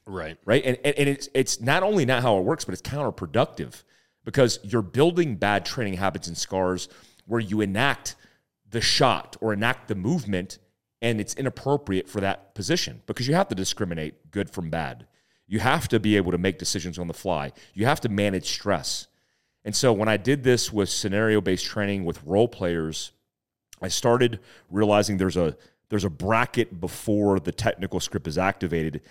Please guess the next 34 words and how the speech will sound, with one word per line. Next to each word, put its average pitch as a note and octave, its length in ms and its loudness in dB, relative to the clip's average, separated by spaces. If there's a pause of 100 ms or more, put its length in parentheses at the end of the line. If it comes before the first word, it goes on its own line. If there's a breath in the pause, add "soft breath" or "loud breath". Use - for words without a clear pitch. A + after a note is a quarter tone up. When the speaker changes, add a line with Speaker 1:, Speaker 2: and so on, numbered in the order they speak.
(220 soft breath)
Speaker 2:
and G2+ 120 -4
that's G#2 140 0
called G2 240 -4
the D#2+ 80 -4
decision D2+ 440 -8
point, - 280 -20 (640)
right? F2 220 -6 (540)
Before B2+ 380 4
that, A2 340 2
there's E2 180 -6
situational F2+ 640 -4
awareness, F2+ 720 -4 (880)
um, D2+ 440 -8
there's F2 180 -4
staging, G2 640 0
there's D2+ 180 -10
different F#2 200 -4
things F2+ 200 -4
you - 40 -12
could F2 120 -10
do. C3+ 340 0
But - 240 -4
in D#3+ 320 4
the C3+ 140 6
bracket G#2+ 540 2
of E2+ 180 -8
decision E3 420 0
point, F2+ 320 0 (840 soft breath)
I A#2+ 140 4
also D#3 320 6
realized G2 720 4
in F#2+ 160 0
teaching G#2+ 360 -2
civilians G2 720 0